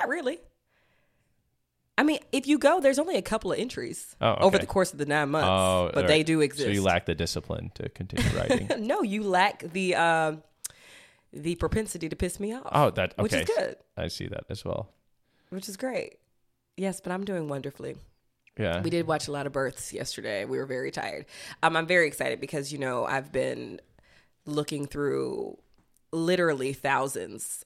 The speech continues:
Speaker 1: of applications for Black
Speaker 2: Oh,
Speaker 1: History
Speaker 2: yeah.
Speaker 1: Month, which has been super fun. Um, and it just, I don't know. It makes me, as much as I'm motivated to show, I'm, I'm, I'm both motivated to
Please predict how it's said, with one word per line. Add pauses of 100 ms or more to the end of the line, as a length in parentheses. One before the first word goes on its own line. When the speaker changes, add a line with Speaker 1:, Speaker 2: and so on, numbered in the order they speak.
Speaker 1:
of
applications
for
Black
Speaker 2:
Oh,
Speaker 1:
History
Speaker 2:
yeah.
Speaker 1:
Month,
which
has
been
super
fun. (440)
Um, (880)
and
it
just, (260)
I
don't
know.
It
makes
me, (140)
as
much
as
I'm
motivated
to
show, (180)
I'm,
I'm,
I'm
both
motivated (460)
to